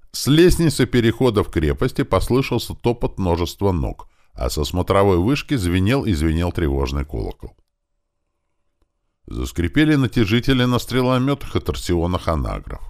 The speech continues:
«Выше, выше, Егорий, убирай еще клин,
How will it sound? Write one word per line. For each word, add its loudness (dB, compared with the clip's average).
«Выше, 2
выше, 2
Егорий, 2
убирай 4
еще 2
клин, -2